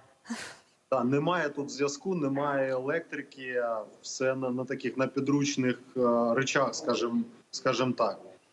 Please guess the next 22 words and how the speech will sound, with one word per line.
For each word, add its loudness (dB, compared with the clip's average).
Сорок 2
п'ять 0
діб -2
людину 2
катували, 0
в -6
одному 0
місці 0
тримали. 0
В -20
цей 2
час 2
він 4
бачив, 0
як 0
разом 2
з -6
ним 2
десятки 0
людей 2
піддавались 0
тортурами. -2